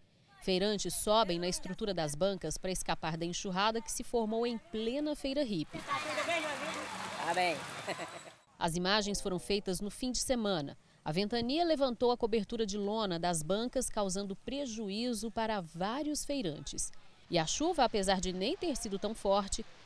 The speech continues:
Speaker 1: expôs o problema antigo de escoamento de água na região da Praça do Trabalhador. Nesta segunda-feira, nossa equipe esteve na praça e encontrou situações como essa: de bocas de lobo cheias de lixo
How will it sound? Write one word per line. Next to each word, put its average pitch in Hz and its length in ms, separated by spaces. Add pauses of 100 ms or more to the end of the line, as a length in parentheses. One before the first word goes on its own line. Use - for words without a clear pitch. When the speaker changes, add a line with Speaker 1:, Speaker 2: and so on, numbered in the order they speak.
(140)
Speaker 1:
expôs 294 540
o 214 60
problema 226 400
antigo 226 500
de 165 80
escoamento 180 560
de 151 140
água 190 340
na 196 80
região 190 400
da 196 140
Praça 240 480
do 254 100
Trabalhador. 240 680 (640)
Nesta 269 360
segunda-feira, 262 640
nossa 254 200
equipe 247 240
esteve 269 440
na 170 100
praça 147 400
e 190 40
encontrou 214 400
situações 226 500
como 349 240
essa: 156 400 (320)
de 170 100
bocas 190 340
de 185 120
lobo 180 420
cheias 247 580
de 214 120
lixo 214 500